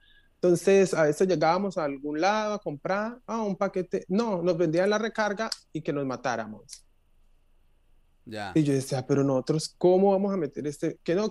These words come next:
Speaker 1: y le, uno le ent-, le escribía por el traductor que no, que no tenía tiempo. Y uno decía, "¿Qué más se puede hacer?". Nos tocaba, <laughs> nos devolvíamos.
Speaker 2: Hilary,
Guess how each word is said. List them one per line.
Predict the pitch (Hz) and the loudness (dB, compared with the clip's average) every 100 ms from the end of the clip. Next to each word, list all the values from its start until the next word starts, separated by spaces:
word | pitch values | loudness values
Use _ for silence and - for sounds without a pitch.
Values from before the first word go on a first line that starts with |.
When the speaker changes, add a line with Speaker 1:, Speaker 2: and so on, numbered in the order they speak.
| - | -4
Speaker 1:
y | 180 175 | 0 0
le, | 175 165 | 0 -2
uno | 180 | -2
le | 208 202 | -4 -4
ent-, | 170 156 | -4 -4
le | 151 | -4
escribía | 156 - 156 160 | -6 -4 -2 -2
por | 190 | -4
el | 175 | -4
traductor | 165 175 190 | -6 -6 -8
que | 208 | -8
no, | 214 | -6
que | 214 | -4
no | 175 | -4
tenía | 180 175 160 | -4 -4 -4
tiempo. | 156 131 123 - - _ _ _ _ | -6 -8 -8 -16 -20 _ _ _ _
Y | 180 | 2
uno | 196 | 2
decía, | 196 175 | 4 2
"¿Qué | 233 233 | 2 2
más | 220 | 2
se | 196 | 0
puede | - 185 | 0 0
hacer?". | 175 - 190 208 | 0 -2 -4 -2
Nos | 202 196 | -4 -4
tocaba, | 196 196 185 - | -2 0 0 -4
<laughs> | 214 | -4
nos | 160 170 | -2 -2
devolvíamos. | 175 185 170 175 175 160 185 - _ _ | 0 0 0 0 -2 -4 -12 -18 _ _
Speaker 2:
Hilary, | - 196 196 | -2 2 2